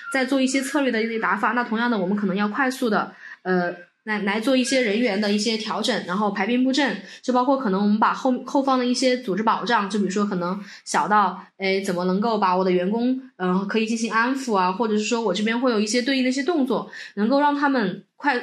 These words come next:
了解到就是整个的一些温暖，或者是快速的调整，让能够适应这个变化，这个是比较，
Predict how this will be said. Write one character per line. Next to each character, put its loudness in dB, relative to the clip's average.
了 0
解 2
到 2
就 -4
是 -2
整 -2
个 0
的 2
一 0
些 0
温 0
暖， 0
或 -2
者 2
是 0
快 -2
速 -6
的 -2
调 -4
整， -2
让 -6
能 -2
够 -2
适 0
应 2
这 -2
个 0
变 -2
化， -4
这 -4
个 2
是 -2
比 -2
较， 0